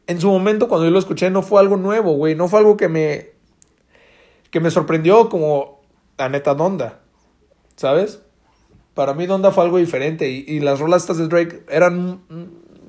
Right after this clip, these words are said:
pues, ah, o sea, esperaba más de Drake. Muchas rolas suenan a canciones que ya hizo Drake antes. Son muy similares.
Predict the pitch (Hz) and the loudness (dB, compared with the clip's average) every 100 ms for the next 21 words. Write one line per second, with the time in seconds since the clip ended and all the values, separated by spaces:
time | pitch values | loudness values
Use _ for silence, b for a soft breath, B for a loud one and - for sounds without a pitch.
0 | - 170 180 415 403 339 - 147 139 139 | -20 -12 -6 -6 -6 -10 -12 -6 -4 -2
1 | 151 143 151 - - 147 185 208 202 190 | -2 -4 -10 -20 -12 -2 6 6 6 4
2 | 185 214 190 - - b b b b - | 4 2 0 -4 -16 b b b b -8
3 | 170 165 196 196 190 151 151 - - _ | -4 4 6 6 4 2 0 -6 -20 _
4 | _ - 165 156 160 156 139 139 139 147 | _ -8 -6 -4 -4 -4 -6 -6 -6 -6
5 | 147 143 131 131 131 135 139 135 120 131 | -8 -6 -6 -2 -2 0 -2 -6 -8 -8
6 | 123 131 123 117 - _ - - 180 170 | -6 -10 -10 -18 -20 _ -20 -6 -4 -4
7 | 214 262 220 202 151 143 127 110 | -4 -2 -4 -6 -6 -6 -8 -10